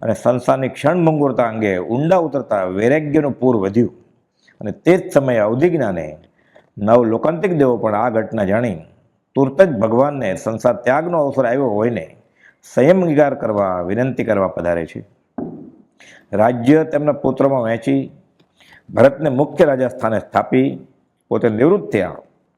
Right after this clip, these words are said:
અને ગૃહવાસ ત્યાગે છે. જંગલમાં નગ્ન નીકળી પડે છે અને એ રીતે તે વિશ્વના પહેલા તપસ્વી ભિક્ષુ બન્યા. મનઃપર્યવ અને આગળ જતા કેવળ જ્ઞાન પ્રગટ્યું.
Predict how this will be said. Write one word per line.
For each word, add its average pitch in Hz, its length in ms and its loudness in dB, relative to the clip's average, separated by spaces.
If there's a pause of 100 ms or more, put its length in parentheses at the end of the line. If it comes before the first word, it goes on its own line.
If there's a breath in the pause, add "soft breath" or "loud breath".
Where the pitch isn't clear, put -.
(400)
અને 107 120 -4
ગૃહવાસ 117 540 2
ત્યાગે 104 300 -2
છે. - 140 -16 (960)
જંગલમાં 123 560 0 (580 soft breath)
નગ્ન 135 460 2
નીકળી 127 240 2
પડે 92 220 -4
છે - 160 -16 (600)
અને 107 140 -4
એ 135 200 6
રીતે 170 220 0
તે 131 140 0
વિશ્વના 120 460 0
પહેલા 120 300 0
તપસ્વી 120 440 -4
ભિક્ષુ 92 320 -6
બન્યા. 98 300 -8 (680)
મનઃપર્યવ 123 640 2 (800)
અને 107 120 -4
આગળ 127 320 2
જતા 131 240 0
કેવળ 131 300 2
જ્ઞાન 160 260 0
પ્રગટ્યું. 139 460 -2